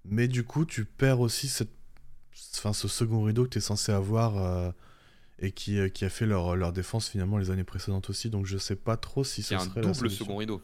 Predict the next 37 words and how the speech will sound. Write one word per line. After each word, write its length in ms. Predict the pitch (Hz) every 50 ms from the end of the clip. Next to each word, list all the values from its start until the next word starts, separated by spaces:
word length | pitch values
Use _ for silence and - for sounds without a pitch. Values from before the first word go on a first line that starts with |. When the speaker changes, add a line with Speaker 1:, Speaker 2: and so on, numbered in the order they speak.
| - -
Speaker 2:
C'est 180 | - - 87
la 80 | 85 87
Speaker 1:
Ouais. 100 | 107 117
Speaker 2:
différence 320 | 104 92 104 101 101 - -
avec 120 | 90 -
les 80 | 87 90
autres 140 | 90 - 95
équipes, 240 | 92 - - 127
c'est 100 | - - -
qu'ils 260 | - 131 127 98 92
ont 60 | 90 90
un 80 | 92
dou-, 200 | 90 90 - 131
enfin, 280 | 101 - - 101 95 90
pour, 280 | - 98 92 90 92 90
euh, 320 | 87 87 87 87 87 87
pour 180 | 85 - - -
que 80 | - 104
les 60 | 95
gens 140 | 87 104 104 101
qui 120 | - 104
nous 160 | 92 90 87
écoutent, 280 | 92 - - 110 - 95
euh, 80 | 92
comprennent, 380 | 90 - 95 - - 147 147 139
hein, 300 | 131 131 123 107 95 87 85 - - - - - - _ _ -
euh, 40 | 58 -
la 180 | - 85 98 95
plupart 200 | - - - 113
des 140 | 104 98 95
équipes 180 | 98 - - 123
jouent 160 | 98 101 107
avec 200 | 98 87 90 -
un, 160 | 90 87 87 - _ _ _ -
un 160 | 127 139 147 139
second 320 | - - 120 104 107 101
rideau, 420 | 101 98 92 104 120 151 185 -